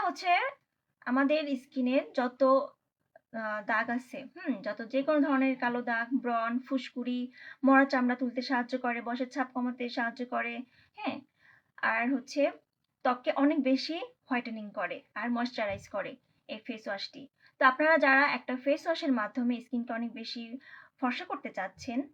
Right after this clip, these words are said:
ময়েশ্চারাইজ করতে চাচ্ছেন, স্কিন থেকে ব্রণ দূর করতে চাচ্ছেন, বসের ছাপ দূর করতে চাচ্ছেন, তারা অবশ্যই এই ফেস ওয়াশটি ইউজ করবেন, হুম?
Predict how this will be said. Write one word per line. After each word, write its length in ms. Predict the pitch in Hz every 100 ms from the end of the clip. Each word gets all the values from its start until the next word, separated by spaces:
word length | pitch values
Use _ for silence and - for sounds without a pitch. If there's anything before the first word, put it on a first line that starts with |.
| _ _ _ 254
ময়েশ্চারাইজ 400 | 277 320 320 277 233
করতে 200 | - -
চাচ্ছেন, 420 | 202 202 - 262 262 240
স্কিন 260 | - 262 247
থেকে 400 | 254 - 240 233 226
ব্রণ 240 | 240 233 240
দূর 160 | 277
করতে 240 | 285 294 262
চাচ্ছেন, 340 | 320 302 277 240
বসের 280 | 214 247 247
ছাপ 140 | 277
দূর 180 | 247 294
করতে 240 | 277 247 269
চাচ্ছেন, 400 | - - 269 277 - - -
তারা 160 | 214 220 214
অবশ্যই 280 | 269 311
এই 100 | 277
ফেস 220 | 233 214 -
ওয়াশটি 280 | 220 - 311
ইউজ 220 | 240 196
করবেন, 400 | - 196 - 254 269 _ _ _
হুম? 200 | 466 269